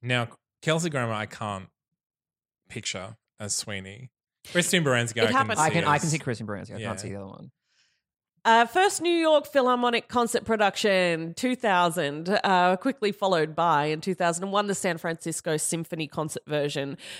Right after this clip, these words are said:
Speaker 2: So these were, um, both semi-staged productions, uh, and starred George Hearn, back from the original tour, and Patti LuPone as
Speaker 1: we go.
Speaker 2: Missus Lovett.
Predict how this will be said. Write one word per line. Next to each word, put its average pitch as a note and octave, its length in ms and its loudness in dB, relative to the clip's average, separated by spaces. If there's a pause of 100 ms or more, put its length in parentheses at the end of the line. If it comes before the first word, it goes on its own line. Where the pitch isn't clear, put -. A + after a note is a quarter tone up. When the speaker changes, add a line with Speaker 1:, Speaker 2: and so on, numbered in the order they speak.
(100)
Speaker 2:
So G#3+ 80 4
these B3 240 2
were, A#3 300 2
um, F3 320 2
both D#3+ 280 0
semi-staged F#3+ 1160 -2
productions, C#4+ 880 -4 (560)
uh, F#3 40 -2 (840)
and F3+ 440 -2
starred D#3+ 880 0
George G3 400 0
Hearn, A#3 800 0
back F#3+ 300 -4
from E3 320 -4
the D#3 500 -6
original D#3+ 380 -6
tour, A3+ 320 -6 (560)
and F#3 320 0
Patti D4+ 400 2
LuPone F3+ 840 2
as E3+ 240 2
Speaker 1:
we E3 140 0
go. E3+ 60 -4
Speaker 2:
Missus E3+ 420 0
Lovett. D3+ 600 0